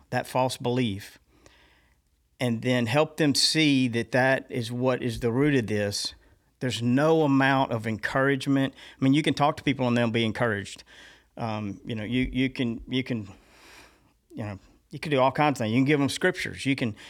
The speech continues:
you can do a lot of things that will actually get them off the ground and get them moving again. But if they don't identify the core belief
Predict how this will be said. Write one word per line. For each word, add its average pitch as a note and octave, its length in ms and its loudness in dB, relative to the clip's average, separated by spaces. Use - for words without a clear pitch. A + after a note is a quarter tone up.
you F3 60 -6
can D#3+ 140 0
do C#3+ 140 2
a - 340 -4
lot E3 240 4
of C#3+ 80 0
things C#3 300 2
that C3+ 120 2
will C3+ 160 2
actually C#3+ 460 2
get C3 140 0
them C#3 120 4
off C#3 180 2
the C3 80 -2
ground C3+ 280 2
and A#2+ 60 0
get C3 100 0
them A2+ 160 0
moving D3 340 2
again. D#3+ 400 0
But C3+ 180 0
if C3 140 -4
they C#3 140 2
don't D#3 180 2
identify C#3+ 460 2
the B2 80 0
core C#3 180 -2
belief B2+ 520 0